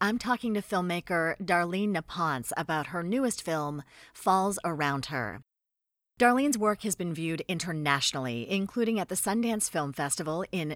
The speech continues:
two thousand one, two thousand two, and two thousand three.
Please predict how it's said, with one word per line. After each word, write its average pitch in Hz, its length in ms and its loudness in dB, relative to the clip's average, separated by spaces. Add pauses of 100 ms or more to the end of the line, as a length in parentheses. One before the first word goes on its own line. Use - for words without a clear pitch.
two 285 160 -8
thousand 240 360 2
one, 196 360 2
two 294 160 -8
thousand 233 400 2
two, 226 260 2 (100)
and 302 440 4 (160)
two 294 200 -2
thousand 247 440 2
three. 196 500 0